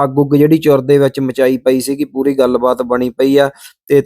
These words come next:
ਤਿਆਰੀ ਸੀਗੀ ਬਿਲਕੁਲ, ਬਸ ਦੁੱਧ ਵੀ ਹੁਣ ਪਹੁੰਚ ਗਿਆ ਏ। ਤੇ ਇੰਨੇ ਨੂੰ ਗੁਰਪ੍ਰੀਤ ਨੇ ਹੋਰ ਥੱਲੇ ਅੱਗ ਉੱਗ ਲਾ ਕੇ ਤੇ ਰੱਖਤੀ ਕੜਾਈ ਉੱਪਰ। ਕੜਾਈ ਨੂੰ ਪੂਰਾ ਐਨ ਸਾਫ਼ ਸੂਫ ਕਰਕੇ ਤੇ ਫਿਰ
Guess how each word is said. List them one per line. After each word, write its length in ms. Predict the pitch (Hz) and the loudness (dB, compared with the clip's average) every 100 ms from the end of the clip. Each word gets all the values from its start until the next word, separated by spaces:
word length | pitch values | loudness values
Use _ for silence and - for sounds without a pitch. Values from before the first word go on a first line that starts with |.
| - | 2
ਤਿਆਰੀ 320 | 147 147 147 | 2 4 0
ਸੀਗੀ 240 | 143 151 | -2 -4
ਬਿਲਕੁਲ, 500 | 147 143 165 160 151 | -2 0 0 0 0
ਬਸ 280 | 139 139 - | 0 -2 -2
ਦੁੱਧ 320 | 135 127 147 | -2 -2 -2
ਵੀ 160 | 160 151 | -2 0
ਹੁਣ 120 | 143 | -2
ਪਹੁੰਚ 320 | - 135 151 | -2 -2 -2
ਗਿਆ 180 | 151 147 | 0 2
ਏ। 140 | 139 - _ _ _ | 2 -4 _ _ _
ਤੇ 180 | 151 156 | 0 2
ਇੰਨੇ 220 | 151 151 151 | 2 4 2
ਨੂੰ 100 | 147 | 2
ਗੁਰਪ੍ਰੀਤ 440 | 139 135 143 135 | 0 0 -6 -4
ਨੇ 120 | 147 | -2
ਹੋਰ 260 | 139 131 139 135 - | 0 2 0 -2 -8
ਥੱਲੇ 280 | - 135 139 135 | -8 0 2 2
ਅੱਗ 140 | 127 | 0
ਉੱਗ 140 | 135 | -2
ਲਾ 260 | 135 127 127 | 0 2 0
ਕੇ 180 | 120 143 | -2 -2
ਤੇ 140 | 135 | 0
ਰੱਖਤੀ 400 | 123 120 - 135 | 0 -2 -2 -6
ਕੜਾਈ 340 | 131 131 147 151 | -2 0 2 2
ਉੱਪਰ। 300 | 139 135 127 - _ _ - - - _ _ _ | 0 -2 -4 -8 _ _ -20 -20 -20 _ _ _
ਕੜਾਈ 300 | 120 131 151 | -2 2 4
ਨੂੰ 120 | 170 160 | 2 0
ਪੂਰਾ 260 | 156 170 160 | 0 2 2
ਐਨ 200 | 165 170 | 2 0
ਸਾਫ਼ 320 | 156 147 139 | 0 0 0
ਸੂਫ 200 | 156 147 - | -2 -4 -2
ਕਰਕੇ 600 | 143 - 147 147 147 147 147 | -4 -4 -2 2 2 2 2
ਤੇ 200 | 143 135 | 2 0
ਫਿਰ 360 | - _ 135 | -4 _ -6